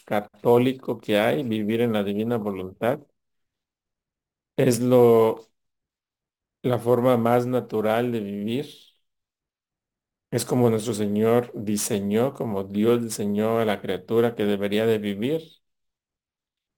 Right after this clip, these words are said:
Y lo que el Señor nos da a través de estos escritos de Luisa Picarreta nos invita a empezar a vivir nuestra eternidad ya desde aquí, desde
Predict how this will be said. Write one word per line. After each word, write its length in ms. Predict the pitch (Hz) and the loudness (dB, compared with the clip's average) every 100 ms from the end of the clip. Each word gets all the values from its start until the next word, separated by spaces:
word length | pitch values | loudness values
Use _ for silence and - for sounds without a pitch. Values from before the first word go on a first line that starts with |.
| _ | _
Y 120 | 147 | 4
lo 160 | 156 156 | 4 6
que 100 | 151 | 4
el 120 | 135 | 4
Señor 340 | 135 135 147 | 2 2 2
nos 180 | 151 143 | 2 0
da 120 | 131 143 | 2 0
a 100 | 139 | 0
través 440 | 120 117 127 123 | 0 2 0 0
de 100 | 127 | -4
estos 340 | 127 - 127 117 | -4 -8 -8 -6
escritos 480 | 107 - 120 123 | -8 -6 -4 -2
de 80 | 110 | 0
Luisa 260 | 107 117 110 | 0 -2 -4
Picarreta 580 | 104 113 113 117 - 123 | -4 -2 -2 -2 -2 -2
nos 240 | 107 104 | -2 -2
invita 680 | 104 107 107 143 151 165 - _ _ _ _ _ _ _ _ _ _ _ - _ _ - | -2 -2 -2 0 0 -2 -14 _ _ _ _ _ _ _ _ _ _ _ -20 _ _ -6
a 120 | 131 | -4
empezar 680 | 120 127 117 123 120 123 - | -4 -4 -4 0 0 -2 -4
a 100 | 113 | -4
vivir 480 | 101 104 104 123 127 | -2 -2 0 -2 0
nuestra 480 | 127 113 107 - 104 | 0 0 -2 -2 -2
eternidad 800 | - 104 95 101 101 117 123 113 | -2 -4 -2 -4 2 2 2 2
ya 200 | 113 113 | 2 2
desde 260 | 113 104 | 0 -2
aquí, 360 | 101 - 120 120 | -6 -6 -4 -4
desde 760 | - 107 107 104 101 107 107 | 0 0 2 0 -2 -2 -2